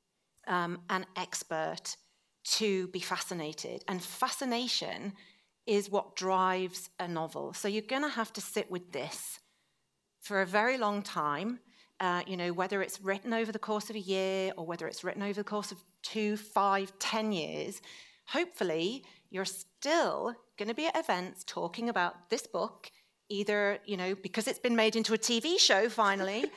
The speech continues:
<laughs> um, or because you're talking about something else. And you, so you have to really be fascinated by this. That's the best piece of advice I would give to somebody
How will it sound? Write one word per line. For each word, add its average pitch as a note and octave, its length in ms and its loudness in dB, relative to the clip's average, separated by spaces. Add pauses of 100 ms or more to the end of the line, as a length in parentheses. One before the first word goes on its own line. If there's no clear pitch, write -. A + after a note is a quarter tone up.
(140)
<laughs> - 260 -4
um, G3+ 380 6 (220)
or G#3+ 500 8 (280)
because A#3 260 2
you're A3+ 160 2
talking A3 400 0
about F#3 180 2
something F3 220 -4
else. D4+ 240 4
And C4+ 100 0
you, A#3 80 0
so C4 120 -4
you C4+ 100 2
have C#4 540 2
to D#4+ 100 -2 (100)
really G#3+ 340 2
be G#3 140 -6
fascinated F#3+ 960 -2
by F3 160 0
this. F3 220 -4 (320)
That's C#4 180 0
the F4 140 -2 (120)
best B3+ 300 0
piece A3+ 220 -2
of F3+ 60 -8
advice F#3 360 -2
I F#3 120 0
would F3+ 140 -4
give F3 280 -6
to - 120 -4
somebody D#3 540 -4